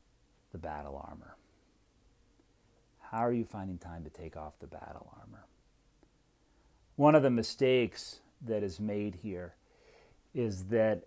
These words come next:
they ignore the command to honor the Sabbath.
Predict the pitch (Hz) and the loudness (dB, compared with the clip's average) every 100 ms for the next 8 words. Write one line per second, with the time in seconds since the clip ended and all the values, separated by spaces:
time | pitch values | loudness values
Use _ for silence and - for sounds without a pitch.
0 | _ 123 110 107 104 104 - - 123 113 | _ -4 0 2 2 0 -4 -6 -4 -2
1 | 117 127 147 131 87 73 - - _ _ | 0 2 2 2 0 -6 -12 -20 _ _
2 | _ _ _ 117 - 110 107 101 98 92 | _ _ _ -10 -6 -4 -2 -4 -6 -6
3 | 120 104 98 92 90 82 - 80 80 - | -8 -8 -8 -8 -10 -12 -12 -12 -12 -14
4 | - - | -20 -20